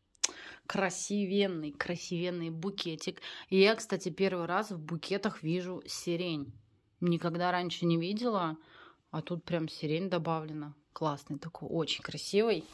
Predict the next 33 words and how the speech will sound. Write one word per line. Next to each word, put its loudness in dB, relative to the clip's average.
Я 4
пока 2
его 4
оставлю 2
так, 6
в 2
упаковке. 6
Не 2
буду -2
распаковывать, 2
я -8
уже -10
приготовила -2
вазочку. 0
Поставлю 0
так, 0
потом 2
попозже 2
распакую. 6
Пускай -2
пока -2
постоит, 2
порадует 2
меня 8
в -2
таком 4
виде. 6
Эх, 0
жалко 4
будет, 2
когда 0
он 2
завянет. 0